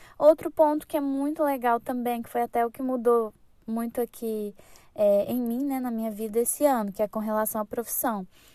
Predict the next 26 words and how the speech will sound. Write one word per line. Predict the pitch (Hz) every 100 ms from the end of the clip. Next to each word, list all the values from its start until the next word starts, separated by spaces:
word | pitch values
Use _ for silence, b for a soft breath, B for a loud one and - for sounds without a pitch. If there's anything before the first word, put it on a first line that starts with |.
| B
Às | 208 208
vezes | 254 277
você | 254
tá | 240
numa | 226 220 220
profissão | 233 220 - 220
que | -
você | 233 247 233
não | 220 233 339
gosta. | 254 240 226 - - 190 B B B B
Ao | -
invés | 247 240 269 311
de | 320
seguir | - 277 220 277
o |
fluxo, | 269 - 277 285 -
continuar | - 240 - 240 247
naquilo | 247 233 247 220
todo | 247 240 226
dia, | 190 233 277 285 214 - b b b
você, | b 320
quem | - 403 403
sabe | - 359 381
você | -
não | 339 339 349 - _ _
pausa | - 247 247 277 285 320